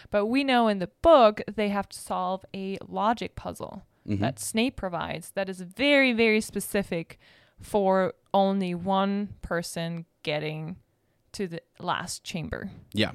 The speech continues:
Speaker 2: for sure.
Speaker 1: So there's only enough for one person to drink the potion that will get you through the flames to the last room. And we don't really know how much is in the bottle with the potion that gets you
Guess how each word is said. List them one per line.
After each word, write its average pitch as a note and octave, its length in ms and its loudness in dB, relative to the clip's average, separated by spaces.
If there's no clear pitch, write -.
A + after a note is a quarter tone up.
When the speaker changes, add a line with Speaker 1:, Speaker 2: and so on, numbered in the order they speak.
Speaker 2:
for F#2+ 100 -4
sure. - 240 -4
Speaker 1:
So G#3 340 2
there's G#3 280 2
only A3 420 0
enough F#3+ 260 -2
for G3 140 -8
one F#3 160 -4
person F#3 400 -6
to F#3 100 -10
drink F3+ 280 -12
the - 80 -16
potion G3 320 -6
that F#3 100 -6
will E3+ 200 -8
get - 220 -6
you G3+ 60 -4
through G#3+ 160 -8
the A3+ 80 -8
flames F#3 500 -8
to F#3 120 -8
the F3 120 -10
last - 520 -12
room. - 400 -12
And G3+ 180 -2
we A3+ 60 0
don't B3 280 4
really D#4+ 220 4
know G#3 240 4
how G3 580 2
much G3+ 460 -2
is G3+ 140 -8
in G3 100 0
the F#3 80 -2
bottle F#3 560 0
with F#3+ 280 -4
the F#3 60 -8
potion F#3+ 420 -6
that F3 120 -6
gets - 240 -10
you F#3+ 140 -8